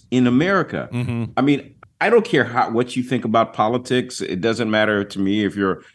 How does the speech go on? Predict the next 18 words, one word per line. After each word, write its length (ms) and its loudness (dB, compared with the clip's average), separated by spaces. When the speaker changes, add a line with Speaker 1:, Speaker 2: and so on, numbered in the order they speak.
Speaker 1:
Republican, 680 0
Democrat, 800 0
Libertarian, 640 0
or 80 0
Vegetarian. 640 0
It 80 0
doesn't 260 0
matter. 380 0
Speaker 2:
<laughs> 60 -14
Speaker 1:
But 400 2
Speaker 2:
Right. 380 -6
Speaker 1:
<laughs> 160 -20
we've 640 -2
got, 460 2
uh, 360 2
when 800 0
Joe 320 4
Biden's 920 0